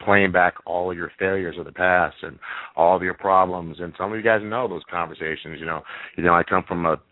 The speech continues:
heavy-set family, or I, I have a low thyroid, I have a thyroid problem. I can, I never can really lose weight or keep it off.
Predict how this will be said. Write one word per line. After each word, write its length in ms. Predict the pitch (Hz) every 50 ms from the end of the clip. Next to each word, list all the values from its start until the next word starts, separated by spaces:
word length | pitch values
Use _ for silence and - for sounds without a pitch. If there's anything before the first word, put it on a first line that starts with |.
| _ - - -
heavy-set 460 | 92 92 90 92 87 - - 92 85 - -
family, 440 | - 92 90 90 85 85 82 78 80
or 140 | 80 80 82
I, 340 | 85 82 82 - - 87 87
I 60 | 87
have 120 | 85 82
a 40 | 85
low 320 | 82 85 87 90 92 90 82 _
thyroid, 560 | 95 95 95 95 92 85 87 85 80 82 73
I 60 | - 90
have 80 | 87
a 60 | 85
thyroid 520 | - - 92 95 95 90 87 87 85 80 -
problem. 500 | - 82 80 80 80 78 78 78 80 80
I 120 | 80 80 80
can, 180 | - 80 80 - - - - - -
I 60 | -
never 260 | 80 95 101 104 101 95
can 140 | - 95
really 240 | 92 92 92 87 85
lose 280 | 87 92 92 95 90 87
weight 260 | 85 87 87 90 82
or 80 | 85 80
keep 320 | - - 104 101 - -
it 80 | 85 85
off. 300 | 82 82 80 73 69